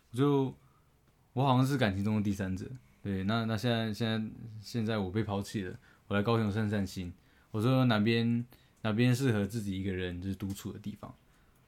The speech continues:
他说：“哎，你这，你这样不行哦。”对，他说：“不然我载你去，呃，人多热闹的地方，你才不会乱想。”对，我说：“我说不要啦，我，我想要一个人独处。”对，那时候其实我感受到他的热心，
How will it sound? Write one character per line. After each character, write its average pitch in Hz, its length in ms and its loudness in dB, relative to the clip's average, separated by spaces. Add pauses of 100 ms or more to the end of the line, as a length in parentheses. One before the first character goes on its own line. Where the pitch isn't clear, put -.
(140)
他 180 80 -2
说 196 160 6
：“哎， 160 260 6
你 117 80 6
这， 156 100 2
你 156 60 0
这 165 80 2
样 196 100 4
不 190 80 4
行 101 220 -2
哦。” 101 260 -4
对， 127 420 2
他 131 100 2
说 151 340 4 (960)
：“不 190 80 4
然 151 160 6
我 110 160 6
载 156 160 2
你 104 100 2
去， 104 480 0 (560)
呃， 110 80 -2
人 101 560 4
多 135 160 6
热 143 140 8
闹 120 180 4
的 98 60 -2
地 104 100 -2
方， 95 300 -6
你 107 140 -4
才 117 120 0
不 107 140 -4
会 117 80 2
乱 117 200 0
想。” - 140 -10 (440)
对， 98 240 0
我 95 100 -4
说 147 160 0 (640)
：“我 117 100 -4
说 127 100 -2
不 123 120 -6
要 117 160 2
啦， 95 160 -6 (300)
我， 123 140 2
我 131 80 2
想 107 140 0
要 113 80 0
一 110 80 0
个 101 80 0
人 95 140 -4
独 95 160 -8
处。” - 180 -16 (360)
对， 131 140 0
那 151 140 2
时 127 80 2
候 131 220 4
其 123 180 -4
实 113 320 -2 (580)
我 185 180 8
感 120 180 4
受 131 100 2
到 139 200 4
他 123 180 4
的 113 80 4
热 120 180 4
心， 92 320 -10